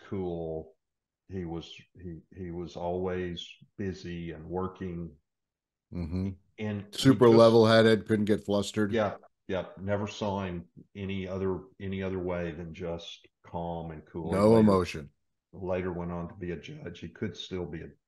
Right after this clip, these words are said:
Speaker 1: judge for that matter, but I, what I would say is, is seeing an example of someone, and it just made me think about that. Now, academically, and at, in high school, I was, I was a football player,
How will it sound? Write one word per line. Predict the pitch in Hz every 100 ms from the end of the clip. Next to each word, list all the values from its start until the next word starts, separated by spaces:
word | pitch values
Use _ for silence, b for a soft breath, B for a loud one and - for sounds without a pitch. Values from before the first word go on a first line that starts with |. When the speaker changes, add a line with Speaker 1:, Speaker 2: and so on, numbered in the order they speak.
| -
Speaker 1:
judge | 80 78 71
for | -
that | 71 73 -
matter, | 82 76 78 -
but | - - _ _ _ _ _ _ _ _ _ 117
I, | 117 - - _
what | 117 143
I | 143
would | 120 95
say | - 135 123 107
is, | 101 92 95
is | 90 -
seeing | 120 113 101
an | 90
example | 90 90 101 107 113 107 90
of | 85
someone, | - 87 85 82 85 82 82
and | 87
it | 85
just | - -
made | 101 92
me | 85 80 -
think | 135 117 - -
about | 92 80 80 -
that. | 87 85 85
Now, | 101 95
academically, | 120 131 120 110 113 113 117 107 101 95 90 _ _ _ _ _ -
and | 92 87 85 82 85 _ 92
at, | 92 - _ _
in | 95 82
high | 78 107
school, | 107 - 104 95 90
I | 90
was, | 87 85 - _ _ _ _
I | 92
was | 87 85
a | -
football | 120 117 87 71
player, | - 82 -